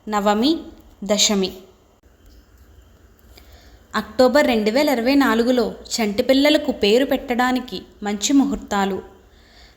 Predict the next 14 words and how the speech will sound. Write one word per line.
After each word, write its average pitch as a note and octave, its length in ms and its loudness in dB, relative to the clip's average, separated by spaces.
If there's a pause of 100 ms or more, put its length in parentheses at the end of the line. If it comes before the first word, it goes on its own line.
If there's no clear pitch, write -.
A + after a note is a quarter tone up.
(140)
అక్టోబర్ C4 500 2
మూడవ A3+ 360 2
తేదీ G3 380 -2 (260)
గురువారము, F#3+ 720 -2 (760)
ఉదయం A3+ 380 2 (220)
ఆరు G#3+ 260 0
గంటల C4+ 320 2
పదిహేను A#3 500 -2
నిమిషాలు. G3 600 -4 (800)
మరుసటి A#3 420 0
రోజు C#4+ 320 2 (180)
అక్టోబర్ A#3+ 560 0
నాలుగవ G3+ 400 0
తేదీ G3+ 380 -2